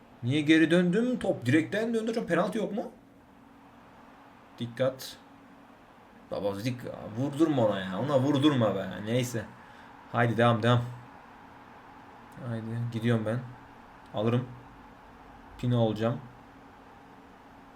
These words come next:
Devam koş. Sendeyiz.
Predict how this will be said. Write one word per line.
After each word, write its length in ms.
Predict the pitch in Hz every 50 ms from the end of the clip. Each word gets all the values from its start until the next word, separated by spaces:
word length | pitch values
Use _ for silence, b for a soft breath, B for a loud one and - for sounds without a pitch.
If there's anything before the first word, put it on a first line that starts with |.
| - - - - - -
Devam 240 | - 104 107 113 117
koş. 320 | - 117 127 - - - - - - - - - - - - - - - - - - - - - - - - - - - - - - - - - - - - -
Sendeyiz. 800 | - - - 113 110 113 113 113 110 117 123 120 - - -